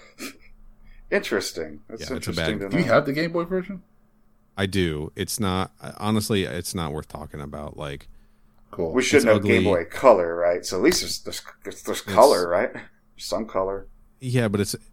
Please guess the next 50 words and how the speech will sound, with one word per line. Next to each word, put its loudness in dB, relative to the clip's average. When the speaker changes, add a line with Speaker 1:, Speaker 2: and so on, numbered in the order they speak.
Speaker 2:
but 0
you 2
can 0
play 0
it 2
on 0
the -2
regular -2
Game -4
Boy, -4
I -4
believe, -8
'cause -6
it's -10
one -6
of -6
the -8
black -8
cartridges. -8
Speaker 1:
Oh, 2
Speaker 2:
That'll 2
Speaker 1:
I 4
Speaker 2:
fit 0
Speaker 1:
didn't 2
Speaker 2:
in 4
Speaker 1:
know 4
Speaker 2:
the 4
Speaker 1:
that 2
was -2
a -2
Speaker 2:
regular -2
Game -2
Speaker 1:
thing. -2
Speaker 2:
Boy. -2
Speaker 1:
Oh, -10
Speaker 2:
Yeah, 0
Speaker 1:
okay. -8
Speaker 2:
um, -4
it's -8
not 0
the -6
custom, -6
the -6
custom -4
color -2
only -8
cartridges. -14
But -8
I 0
don't, -2